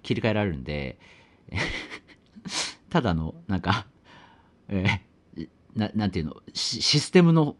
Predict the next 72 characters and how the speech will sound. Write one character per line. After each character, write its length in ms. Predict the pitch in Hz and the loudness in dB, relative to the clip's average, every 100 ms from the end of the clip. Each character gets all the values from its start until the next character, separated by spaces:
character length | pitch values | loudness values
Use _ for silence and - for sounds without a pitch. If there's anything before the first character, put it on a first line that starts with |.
| _ - | _ -6
説 240 | 139 139 | -2 4
明 100 | 135 | 4
を 40 | |
し 40 | 131 | 4
て 60 | |
も 80 | 110 | 2
し 80 | 85 | 2
ょ 40 | |
う 20 | 98 | 2
が 80 | |
な 60 | 101 | 2
い 20 | |
ん 40 | 71 | 0
だ 60 | |
け 60 | 67 | -6
ど、 180 | 69 - - - - - - - | -12 -16 -18 -18 -18 -18 -20 -14
指 100 | - | 0
向 140 | 156 | 2
性 180 | 147 151 | 4 2
も 280 | 147 156 127 | 2 2 0
総 160 | - 127 | -2 -4
指 140 | - | -2
向 180 | 135 123 | -2 0
性 200 | 131 123 | 0 2
に 200 | 117 113 | 4 2
切 140 | - | 0
り 60 | 113 | 0
替 100 | 117 | 0
え 40 | |
ら 120 | 113 113 | 0 2
れ 100 | 98 | 0
る 120 | 73 | -2
ん 80 | 71 | -4
で、 380 | 85 80 67 - - - - - | -2 -2 -4 -10 -20 -20 -20 -4
そ 100 | 156 | -2
う 20 | |
い 20 | |
っ 20 | |
た 80 | 160 | 2
意 40 | 160 | 2
味 100 | 117 | 2
で 120 | 113 | 2
は 260 | 135 110 | 4 2
対 300 | - 127 120 | 0 0 2
面 260 | 120 117 113 | 4 4 2
収 220 | - 135 | 2 2
録 320 | 98 80 85 | 2 0 -2
も 120 | 95 107 | 0 2
で 160 | 117 | 2
き 140 | - 113 | 2 2
る 220 | 98 85 - | 2 -2 -4
よ 160 | 135 151 | 2 4
う 20 | |
な 80 | 117 | 6
も 140 | 117 | 6
の 360 | 135 131 113 - - | 6 4 0 -6 -2
を 140 | 107 | 2
選 220 | 101 110 | 4 4
ん 60 | 95 | 2
で 300 | 87 82 - _ _ _ _ 104 | 0 -2 -6 _ _ _ _ -2
み 140 | 101 | 2
て 260 | 92 80 - | 2 -2 -4
い 80 | 90 | -2
た 100 | 90 | -2
ん 80 | 76 | -2
で、 280 | 76 67 _ _ _ _ _ _ _ - - 95 | -4 -6 _ _ _ _ _ _ _ -20 -10 -4
あ 160 | 90 87 | -2 0
の、 440 | 85 80 76 - _ _ - | -2 -2 -6 -10 _ _ -2
こ 120 | 131 | 4
れ 120 | 120 | 4
で 100 | 113 | 4
ね、 260 | 110 120 | 2 0